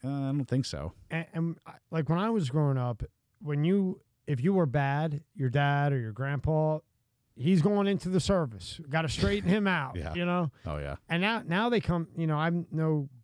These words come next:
Speaker 2: kids in, you know, say twenty years younger than me. They come out, they're no different. <laughs>
Speaker 1: Yeah.
Speaker 2: There's
Speaker 1: Yeah.
Speaker 2: You know, they didn't get taught a lesson to buckle their pants, pull
Speaker 1: Yeah.
Speaker 2: their pants up to their waist,
Speaker 1: Yeah.
Speaker 2: you know?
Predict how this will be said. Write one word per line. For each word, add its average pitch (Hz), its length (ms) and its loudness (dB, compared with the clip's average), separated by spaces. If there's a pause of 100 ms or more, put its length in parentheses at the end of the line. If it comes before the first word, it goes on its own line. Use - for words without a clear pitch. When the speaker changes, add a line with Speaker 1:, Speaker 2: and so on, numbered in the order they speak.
Speaker 2:
kids 131 560 -4 (120)
in, 139 240 -6 (120)
you 147 100 -4
know, 113 200 -6
say 135 300 -4 (260)
twenty 160 320 2
years 139 240 0
younger 160 260 0
than 135 80 0
me. 123 180 -2
They 165 180 2
come 208 200 0
out, 220 260 -4 (200)
they're 240 140 0
no 247 120 0
different. 214 500 -2
<laughs> - 40 -20
Speaker 1:
Yeah. - 220 4
Speaker 2:
There's 277 440 2
Speaker 1:
Yeah. 85 220 -2 (220)
Speaker 2:
You 196 80 0
know, 214 160 2
they 202 260 -2
didn't 226 140 0
get 226 180 -2
taught 196 220 2
a 185 80 2
lesson 180 380 0
to 170 120 0
buckle 151 480 -2
their 160 220 2
pants, 160 400 -2
pull 101 180 -6
Speaker 1:
Yeah. 160 60 0
Speaker 2:
their 165 100 4
pants 156 340 0
up 156 120 0
to 151 100 0
their 143 140 2
waist, 147 420 -2
Speaker 1:
Yeah. 87 200 -2
Speaker 2:
you 123 40 -2
know? 165 280 -2